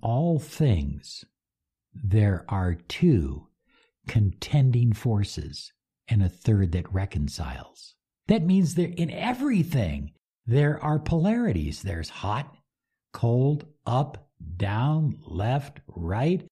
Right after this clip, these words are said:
male, female. In all things, there are contending forces.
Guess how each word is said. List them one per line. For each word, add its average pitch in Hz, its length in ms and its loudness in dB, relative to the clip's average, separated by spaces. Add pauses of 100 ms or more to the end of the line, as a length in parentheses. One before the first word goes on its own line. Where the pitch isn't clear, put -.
(280)
male, 131 680 0
female. 143 920 2 (680)
In 110 180 -4 (180)
all 160 240 -2
things, 107 760 -2 (840)
there 110 180 2
are 101 200 -2
contending 127 800 0
forces. - 800 -6